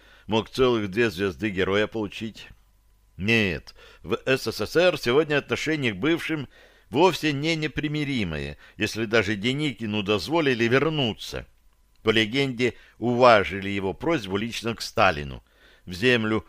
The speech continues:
русскую лечь напоследок. Но так же, как знал Ефремов,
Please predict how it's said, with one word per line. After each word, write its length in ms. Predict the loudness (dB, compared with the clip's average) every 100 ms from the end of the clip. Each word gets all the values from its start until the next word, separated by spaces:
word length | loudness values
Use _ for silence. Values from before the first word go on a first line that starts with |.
| _
русскую 880 | -2 0 -2 -4 -8 -10 -10 -6 -2
лечь 400 | 0 0 -4 -8
напоследок. 760 | -4 -4 -4 -2 -2 -2 -10 -14 _ _ _ _ _ _ _
Но 320 | 4 6 6
так 320 | 6 6 6 4
же, 160 | -2
как 240 | 2 0 0
знал 240 | 0 0
Ефремов, 640 | 0 -2 0 0 0 -4